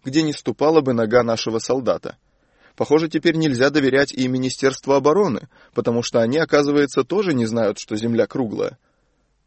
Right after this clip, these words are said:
Представляете, они думают, что у нее есть углы. И вот таким людям мы доверяем заботу о своей безопасности. Здесь Иоанн, конечно, говорит о четырех сторонах света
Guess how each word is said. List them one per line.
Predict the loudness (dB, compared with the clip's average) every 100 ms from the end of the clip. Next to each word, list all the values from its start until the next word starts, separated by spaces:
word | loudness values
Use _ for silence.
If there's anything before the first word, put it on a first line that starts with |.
| -8
Представляете, | -6 0 2 4 4 2
они | 0 0
думают, | 0 0 -2 -4
что | 0 0
у | 2
нее | 4 4
есть | 4 2 -2
углы. | -4 0 0 -2 _ _ _ _ _ _ _ -6
И |
вот | -6 -4
таким | -4 -2 -2
людям | 0 0 -2
мы | -2 -2
доверяем | 0 0 0 -2
заботу | -2 0 0 -2
о |
своей | -4 -4 -2 -4
безопасности. | -4 -6 -6 -10 -10 -16 -18 -20 -20 _ _ _ _ _ _ _ _ _ _ _ _ _ _ _ _ _
Здесь | -14 -2 -2 -2
Иоанн, | -2 0 2 0
конечно, | -4 -6 -6 -6 -4
говорит | -2 -2 -2 -4
о | -4
четырех | -4 -2 0 0 -2
сторонах | -4 -2 -2 -6
света | -8 -4 -2 -2 -4